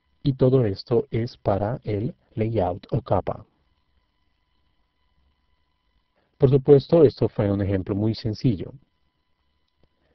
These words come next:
pero el mismo principio se aplica a todos.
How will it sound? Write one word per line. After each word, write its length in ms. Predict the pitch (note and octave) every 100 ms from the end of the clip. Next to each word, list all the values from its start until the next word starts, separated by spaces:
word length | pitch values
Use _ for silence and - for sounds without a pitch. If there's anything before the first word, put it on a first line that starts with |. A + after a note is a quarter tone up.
| _ _ _ _ _ _ _ -
pero 260 | C3+ D3 -
el 160 | B2
mismo 240 | B2 A#2 A#2+
principio 560 | B2+ A#2+ A2+ - G#2+
se 120 | -
aplica 380 | G2 - F#2+ G2
a 60 | F#2
todos. 420 | - E2+ - -